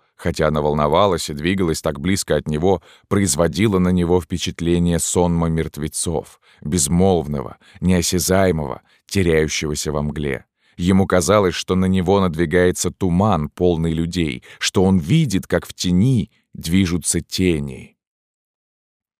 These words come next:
Тогда к нему вернулись его опасения. Мысль о покушении на цыганку снова возникла в его мозгу.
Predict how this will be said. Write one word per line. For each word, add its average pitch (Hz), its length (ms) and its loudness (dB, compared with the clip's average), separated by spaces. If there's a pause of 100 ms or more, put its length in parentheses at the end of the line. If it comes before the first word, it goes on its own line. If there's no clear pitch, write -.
(480)
Тогда 80 240 2
к - 80 -10
нему 95 220 2
вернулись 87 500 0
его 82 220 2
опасения. 71 680 -4 (280)
Мысль 107 520 4
о 95 80 2
покушении 98 600 0
на 92 160 2
цыганку 92 560 0
снова 90 420 2
возникла 87 500 0
в 80 40 0
его 80 240 0
мозгу. 69 440 -6